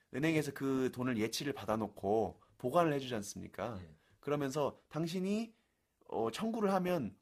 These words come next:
Speaker 1: 언제든지 내어주겠다라고 이야기를 하죠.
Speaker 2: 그게 사실은 저희가 알고 있는 예금이죠.
Speaker 1: 예, 그 이제 예금은 일정한 기간이 지나야 뭐 받을 수 있겠지만
Speaker 2: 네.
Speaker 1: 뭐 흔히 말하는 그런 수시 입출금식 예금,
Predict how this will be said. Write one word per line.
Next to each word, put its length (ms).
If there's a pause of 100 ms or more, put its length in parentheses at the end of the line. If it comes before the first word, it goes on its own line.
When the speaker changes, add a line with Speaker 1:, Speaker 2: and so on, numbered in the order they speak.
(160)
Speaker 1:
언제든지 500
내어주겠다라고 1800
이야기를 360
하죠. 280 (320)
Speaker 2:
그게 360
사실은 380
저희가 500
알고 240
있는 340 (160)
예금이죠. 540
Speaker 1:
예, 160
그 200 (300)
이제 120
예금은 540 (140)
일정한 340
기간이 360
지나야 440
뭐 120
받을 220
수 140
있겠지만 600
Speaker 2:
네. 60 (200)
Speaker 1:
뭐 100
흔히 220
말하는 380
그런 320 (420)
수시 420
입출금식 640
예금, 260